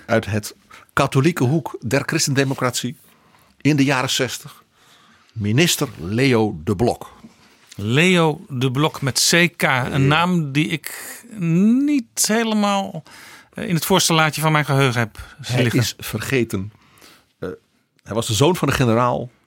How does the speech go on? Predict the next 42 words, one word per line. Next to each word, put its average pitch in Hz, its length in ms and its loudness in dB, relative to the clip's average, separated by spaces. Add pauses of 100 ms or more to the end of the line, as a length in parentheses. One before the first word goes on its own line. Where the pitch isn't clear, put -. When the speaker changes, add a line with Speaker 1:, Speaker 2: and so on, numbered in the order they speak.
(320)
Speaker 1:
Was - 260 -12
in 98 80 -4
het 107 120 -4
bankwezen. 135 840 0 (440)
Was - 160 -8
de 120 80 -2
financieel 143 540 0
directeur 135 400 0
van 113 100 0
de - 100 -4
K - 60 -2
L 104 300 0
M. 196 240 0 (180)
Ik 117 100 -6
bedoel, 110 320 0
dat 107 160 -4
is 110 100 -4
dus - 140 -6
nog - 160 -4
voor 202 380 4
de 131 80 4
tijd 123 320 0 (240)
van 117 300 2
Air 131 180 4
France. 175 460 2
Hè, 180 280 2
<laughs> - 0 -
van 165 160 2
vorige 143 320 4
week, 170 180 4
zal 175 120 2
ik 160 60 -4
maar 170 80 0
zeggen. 165 280 -4 (560)
Eh, 127 100 0 (300)
was 143 200 0
ook 117 120 -4
een 117 100 -2
hoog 131 220 2
ambtenaar. 160 540 0 (760)
En, 135 420 2
eh, - 120 -4